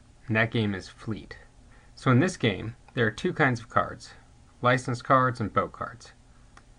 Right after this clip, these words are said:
Everyone starts with one of each type of the six boat cards. Uh, you got lobster, cod, shrimp, crab, and so on. And your boat cards can be used for three different things. Uh, you can use them as money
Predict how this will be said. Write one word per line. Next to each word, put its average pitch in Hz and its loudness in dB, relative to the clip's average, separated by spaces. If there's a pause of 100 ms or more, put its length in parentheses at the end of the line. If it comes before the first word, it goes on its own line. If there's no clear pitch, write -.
(140)
Everyone 143 6
starts 131 4
with 123 -4
one 117 4
of 127 0
each 135 0
type 113 2
of 98 -6
the 95 -10
six - -4 (180)
boat 101 -2 (100)
cards. 90 -4 (280)
Uh, 95 -2
you 92 -4
got 98 0
lobster, 101 2
cod, 98 0 (200)
shrimp, - -2 (140)
crab, 98 6
and 92 -4
so 104 4
on. 87 -4 (840)
And 131 4
your 131 10
boat 190 8
cards 143 8
can 135 0
be 117 2
used 123 4
for 101 -6
three - 0
different 120 0
things. - -4 (640)
Uh, 107 -4
you 107 -4
can 120 4
use 131 6
them 123 2
as 101 0
money 131 6